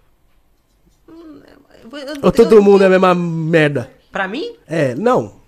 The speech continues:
Speaker 2: Digo assim, você conviveu na mansão, né? Você viu mulheres lá, não tão bonitas e muito boni-, muito gata, por exemplo.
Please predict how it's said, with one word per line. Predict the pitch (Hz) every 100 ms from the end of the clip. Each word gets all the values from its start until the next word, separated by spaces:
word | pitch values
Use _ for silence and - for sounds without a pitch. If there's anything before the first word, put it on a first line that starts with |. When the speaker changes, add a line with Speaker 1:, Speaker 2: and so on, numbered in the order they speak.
| _
Speaker 2:
Digo | 135 175 220 302 285 208
assim, | 233 - 190
você | 135 139
conviveu | 185 226 220
na | 226
mansão, | 226 233 - 160
né? | 143 143
Você | 165
viu | 160 190
mulheres | 185 185 180 185
lá, | 175 123
não | 147 190
tão | 208 185 190
bonitas | 180 165 170 208 208
e | 214
muito | 196 202 190
boni-, | 190 202 156
muito | 160 202 202 180
gata, | 143 135 - 117
por | 135
exemplo. | 135 123 107